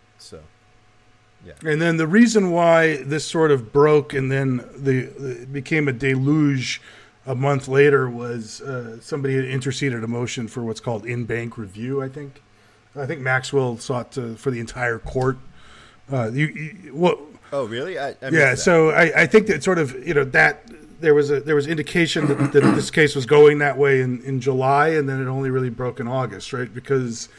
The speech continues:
Speaker 2: uh, she had then sought to have an, uh, the, it, essentially the entire court, uh, potentially
Speaker 1: Right.
Speaker 2: review the, the three, the three judges who made the initial decision, but that in-bank position, uh, petition was denied, uh, and here we are.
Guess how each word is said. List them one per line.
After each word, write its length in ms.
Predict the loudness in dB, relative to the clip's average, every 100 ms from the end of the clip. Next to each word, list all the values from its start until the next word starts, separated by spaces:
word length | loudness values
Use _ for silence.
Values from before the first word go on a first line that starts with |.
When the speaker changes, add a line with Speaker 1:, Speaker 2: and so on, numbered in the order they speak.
| -20 _ _ -14 -6
Speaker 2:
uh, 320 | -4 -4 -6
she 240 | -6 -4
had 120 | -2 -2
then 180 | -6
sought 300 | -4 -4 -4
to 100 | -6
have 220 | -6 -6 -8
an, 140 | -12
uh, 480 | -12 -14 -16 -12 -6
the, 240 | -6 -6
it, 120 | -8 -6
essentially 440 | -4 -2 0 -2
the 80 | -4
entire 400 | -6 -4 -2 -4
court, 540 | -8 -6 -6 -6 -12 -18 -20 -20 -20 _ -12
uh, 240 | -10 -8
potentially 480 | -10 -8 -8 -8 -8
Speaker 1:
Right. 140 | -8 -8
Speaker 2:
review 420 | -8 -8 -10 -10
the, 100 | -10
the 260 | -10 -8 -10
three, 440 | -6 -6 -4 -6 -12
the 80 | -12
three 200 | -6 -6
judges 480 | -4 -4 -4 -8 -10
who 120 | -8
made 260 | -8 -10 -12
the 180 | -14
initial 300 | -12 -12 -12
decision, 400 | -14 -14 -14 -12
but 160 | -12 -12 -14 -20 -20 -4
that 160 | -2 0
in-bank 420 | -2 -2 -2 -4 -6
position, 480 | -8 -8 -10 -10 -12
uh, 80 | -12
petition 460 | -12 -8 -8 -6 -8
was 160 | -8
denied, 560 | -8 -8 -6 -8 -10 -16 _ -16
uh, 280 | -14 -14 -16 -12
and 420 | -8 -8 -8 -12 -18 _ -20 _ _ _ _ -20 _
here 160 | -8 -4
we 100 | -6
are. 180 | -8